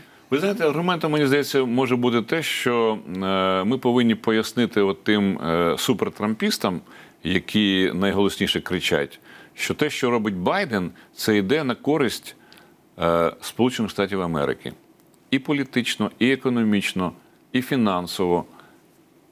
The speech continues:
і дипломатично, і стратегічно.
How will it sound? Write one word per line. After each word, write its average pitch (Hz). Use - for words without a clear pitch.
і 139
дипломатично, 101
і 131
стратегічно. 92